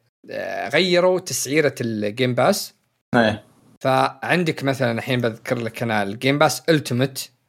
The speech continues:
Speaker 1: الجيم باس Ultimate مو بالعادي. آه، السعر اللي قبل كان، آه، خمسة وخمسين ريال،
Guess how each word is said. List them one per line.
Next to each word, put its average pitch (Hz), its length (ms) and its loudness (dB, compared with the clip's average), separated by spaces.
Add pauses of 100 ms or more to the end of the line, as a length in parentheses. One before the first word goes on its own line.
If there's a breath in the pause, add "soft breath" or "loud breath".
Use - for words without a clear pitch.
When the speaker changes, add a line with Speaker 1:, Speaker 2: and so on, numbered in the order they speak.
(220)
Speaker 1:
الجيم 117 260 -2
باس 117 200 2
Ultimate 104 360 -6
مو 123 100 0
بالعادي. 110 540 -2 (400 loud breath)
آه، 113 80 0
السعر 185 380 2
اللي 139 140 4
قبل 160 460 4 (100)
كان، 127 320 2
آه، 117 140 4
خمسة - 280 -2
وخمسين 120 420 -2
ريال، 104 400 -2